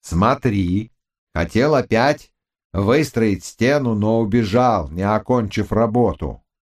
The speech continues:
Он указал на несколько плоских камней, кое-как положенных обратно на место и не скреплённых цементом.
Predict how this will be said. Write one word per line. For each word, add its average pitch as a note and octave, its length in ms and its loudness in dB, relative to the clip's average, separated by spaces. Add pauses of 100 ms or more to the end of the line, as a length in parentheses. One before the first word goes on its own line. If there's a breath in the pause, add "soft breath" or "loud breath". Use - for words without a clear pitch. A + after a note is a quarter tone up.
(580)
Он A#2+ 120 -2
указал A2+ 380 0
на G2+ 60 2
несколько F#2+ 500 0
плоских F#2 400 -4
камней, E2 500 0
кое-как F2+ 580 -4
положенных F2+ 600 -2
обратно E2+ 560 -2
на D#2+ 140 -2
место A#2 520 -2 (360 soft breath)
и G#2+ 180 2
не A#2+ 240 2
скреплённых A2+ 1000 -2
цементом. D2 840 -2